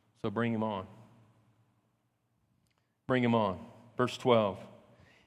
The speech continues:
And he set, sent and brought him in. Now he was ruddy and had beautiful eyes and was handsome.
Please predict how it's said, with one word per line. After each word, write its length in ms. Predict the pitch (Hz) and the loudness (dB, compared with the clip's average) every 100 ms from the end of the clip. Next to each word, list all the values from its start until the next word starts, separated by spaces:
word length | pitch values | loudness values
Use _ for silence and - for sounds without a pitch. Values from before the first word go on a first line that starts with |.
| _ | _
And 160 | 117 | 0
he 80 | 117 | 0
set, 920 | 107 - 147 165 - - - - _ _ | -2 0 2 2 0 -20 -20 -20 _ _
sent 440 | - 170 185 196 - - - - | -6 0 0 -2 -14 -18 -12 -6
and 160 | 120 | -2
brought 240 | 113 135 139 | 4 4 4
him 140 | 131 | -2
in. 240 | 131 151 160 - - - _ _ _ - _ _ | -2 -4 -8 -18 -20 -20 _ _ _ -20 _ _
Now 240 | 123 135 156 | 6 8 8
he 60 | |
was 120 | 135 113 | 6 6
ruddy 360 | 127 160 233 - - - - _ _ _ - | 8 8 4 -4 -18 -20 -20 _ _ _ 2
and 100 | 127 | 4
had 160 | 123 | 4
beautiful 380 | 127 165 - 127 | 4 2 4 4
eyes 320 | 120 165 208 - - - - - - _ - | 6 4 2 -6 -16 -20 -20 -20 -20 _ 0
and 140 | 131 | 2
was 160 | 139 135 | 2 -2
handsome. 560 | 143 131 120 104 90 | -2 -2 -4 -10 -10